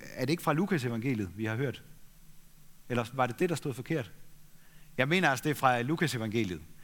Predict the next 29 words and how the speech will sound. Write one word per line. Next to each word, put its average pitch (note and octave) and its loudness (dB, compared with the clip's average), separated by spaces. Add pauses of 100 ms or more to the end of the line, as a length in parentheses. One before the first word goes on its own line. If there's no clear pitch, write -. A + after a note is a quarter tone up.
(180)
Så - 0
det C#3+ 6
vil D#3 4
sige, D#3 6
øh, G2+ -2 (600)
det C3 6
er C3 6
Jesus E3 0
og A2 2
Lukas, C#3 0 (260)
jeg G#2 -2
tænkte A#2 -2
på. F2 -8 (680)
Det - -20
var C#3 -2
meget D#3+ 4
illustrativt. B2+ -2 (200)
I - -12
skal A#2 -4
høre C3 4
efter. - 0 (880)
<laughs> - -12
Der D3+ 6
kan - 4
hurtigt F#3+ 4
komme D3+ 2
noget C#3+ 2
vrøvl. B2 0 (760)
Øhm, D3+ 4